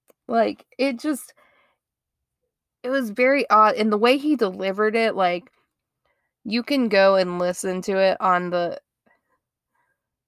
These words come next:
I'll have it linked in the show notes. I wanna say it's, like, The Devil Speaks or something like that. And then it's, like, a series thing. It was in the first season.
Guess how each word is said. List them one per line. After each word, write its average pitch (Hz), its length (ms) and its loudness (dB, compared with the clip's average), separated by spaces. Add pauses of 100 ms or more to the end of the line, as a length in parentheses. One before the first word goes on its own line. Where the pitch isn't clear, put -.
(520)
I'll 226 140 2
have 269 320 2
it 269 180 4
linked 185 520 -6
in 190 280 -6
the 180 200 -4
show 190 260 -2
notes. 202 440 -4
I 202 80 -4
wanna 214 300 0
say 208 240 -2
it's, 185 160 -6
like, 185 460 0 (560)
The 220 100 0
Devil 190 720 -2
Speaks - 920 -8
or 214 100 0
something 226 480 0
like 226 260 0
that. 226 460 2
And 202 160 0
then 185 280 0 (100)
it's, 208 240 -6
like, 208 200 2
a 180 120 0
series 185 540 -4
thing. 226 340 -2 (1080)
It 190 100 -4
was 196 180 -4
in 220 140 0
the 226 60 -2
first 202 400 0
season. 185 840 0